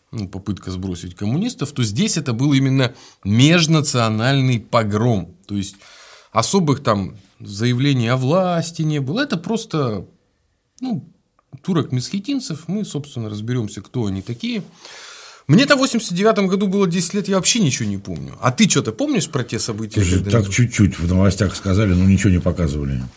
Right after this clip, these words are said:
Speaker 2: Потом только всплывало, вот, всплывало только, что там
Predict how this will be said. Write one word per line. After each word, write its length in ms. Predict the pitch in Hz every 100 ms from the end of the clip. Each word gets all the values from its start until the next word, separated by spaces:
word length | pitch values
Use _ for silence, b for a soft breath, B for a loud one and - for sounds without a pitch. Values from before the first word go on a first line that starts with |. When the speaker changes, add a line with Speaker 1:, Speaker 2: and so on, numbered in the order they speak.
| _ b b b b b b
Speaker 2:
Потом 420 | 101 101 131 101
только 180 | 85 82
всплывало, 520 | - 95 98 113 101
вот, 220 | 82 78 - 78
всплывало 440 | - 90 104 104 80
только, 240 | 80 71
что 180 | - 76
там 280 | 65 67